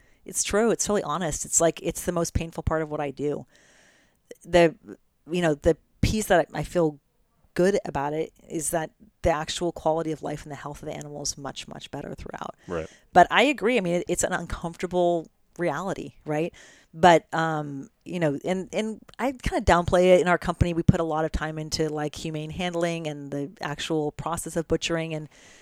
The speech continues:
Speaker 1: I agree. It's like, you know, it's still, it's still, um, an animal's life, right? Um, so that's challenging.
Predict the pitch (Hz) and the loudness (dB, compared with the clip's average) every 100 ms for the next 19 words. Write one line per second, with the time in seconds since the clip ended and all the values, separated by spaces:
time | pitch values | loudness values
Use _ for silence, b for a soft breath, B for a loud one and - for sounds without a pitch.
0 | b b 233 226 277 180 - 165 180 180 | b b 0 2 2 2 2 0 0 0
1 | 175 - 180 190 185 - 160 - 175 170 | 0 0 0 -2 -6 -6 -2 0 2 2
2 | 165 165 - 160 151 147 - 156 165 180 | 2 0 -4 -6 -6 -8 -8 -6 -4 -6
3 | 170 - - - 151 151 170 _ 165 160 | -6 -6 -8 -6 0 0 0 _ -2 -2
4 | 143 - 170 160 - 160 - - - - | -2 2 4 4 4 2 2 -6 -8 -6
5 | - 156 180 151 143 | -2 0 -2 -2 -4